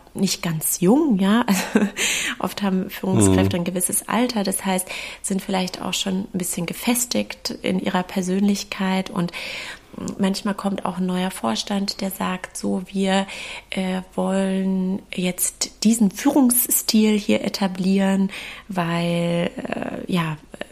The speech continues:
Speaker 1: damit vielleicht in, in einer anderen Organisation schon gute Erfahrungen gemacht wurden oder, ne, was es auch für Gründe gibt. Und die Frage ist, wenn man denn so Seminare, Führungstrainings ausrollt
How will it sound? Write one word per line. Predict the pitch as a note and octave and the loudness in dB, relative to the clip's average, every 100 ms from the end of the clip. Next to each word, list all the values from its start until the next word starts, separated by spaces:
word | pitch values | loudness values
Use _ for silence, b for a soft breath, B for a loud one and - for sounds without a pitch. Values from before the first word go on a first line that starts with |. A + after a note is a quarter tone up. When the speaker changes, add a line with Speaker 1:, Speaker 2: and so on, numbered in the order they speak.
| - - | -6 0
Speaker 1:
damit | F3 F3+ | 0 0
vielleicht | - F#3 - | -2 -2 -2
in, | F3 E3+ F3 | -2 0 -2
in | - E3+ E3+ - | -2 -2 -2 -2
einer | F3+ - | -2 2
anderen | C4 G3+ F#3 | 4 4 4
Organisation | F#3 F#3 F#3 F#3 - G3 | 2 2 2 0 0 0
schon | F#3 F#3 | 2 0
gute | G3 F#3+ | 0 0
Erfahrungen | G3 - F3+ F3+ F3 | 0 0 0 0 0
gemacht | E3+ E3+ - | 0 -2 -4
wurden | F#3 F3 F3 | -4 -2 -2
oder, | - F3+ - E2+ - - | -2 -2 0 -2 -2 4
ne, | A3 B3+ G#3 - | 4 4 -4 -12
was | - - - | -6 -4 -4
es | - | -4
auch | F3 | -6
für | - - | -8 -10
Gründe | - F3+ F3 | -4 -4 -2
gibt. | A#3 B B B B B B - | -2 B B B B B B -4
Und | G#3+ G3 | -2 0
die | |
Frage | F#3+ - A3 C4+ - | -2 -4 -4 -4 -4
ist, | - A#3+ - - B B | -4 -2 -2 -2 B B
wenn | - G#3 | 0 2
man | A3 | 2
denn | G3+ F#3 | 2 0
so | F3+ E3+ | -2 -2
Seminare, | - E3 E3+ F3 F#3+ G#3 G3+ F#3 F#3 | -2 0 0 0 2 2 2 0 0
Führungstrainings | - G3 G3 F#3 - - F3+ F3 E3+ - - | -2 0 2 0 -4 -4 -2 -2 -2 -4 -4
ausrollt | F#3 F#3+ - E3+ E3+ E3+ F3 | -2 -2 -2 -2 0 0 -2